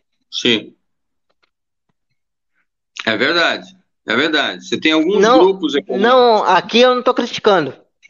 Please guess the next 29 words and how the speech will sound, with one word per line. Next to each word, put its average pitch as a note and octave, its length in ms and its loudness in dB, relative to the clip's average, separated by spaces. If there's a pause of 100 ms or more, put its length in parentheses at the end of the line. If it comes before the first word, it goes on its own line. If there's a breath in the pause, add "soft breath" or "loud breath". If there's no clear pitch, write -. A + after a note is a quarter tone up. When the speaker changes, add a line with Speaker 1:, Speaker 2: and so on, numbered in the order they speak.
(280)
Speaker 2:
tá? F3+ 360 0 (2250 loud breath)
Speaker 1:
Não, A3+ 140 2
não A#3 140 0
é A#3+ 60 0
uma B3 220 0
crítica, G3+ 640 -2
é, C#3+ 200 -4
é, E3+ 220 -2
é F3 40 -4
uma G3 140 0
Speaker 2:
Eu G3 260 -2
não E3+ 40 -2
tô D#3 100 2
Speaker 1:
realidade, G3+ 140 0
Speaker 2:
criticando. G3+ 440 -4
Speaker 1:
é E3 40 -2
uma E3+ 80 -2
realidade. F3+ 600 -4
Speaker 2:
É E3 140 -4
um, F3+ 140 2
Speaker 1:
Cê-, G3+ 120 2
Speaker 2:
é - 140 -6
Speaker 1:
são G#3+ 220 2
Speaker 2:
uma A3 100 -2
Speaker 1:
alguns, A3+ 100 -2
Speaker 2:
escolha. A#3 480 2
Speaker 1:
na D4+ 60 2
verdade, - 180 -8
são - 140 -6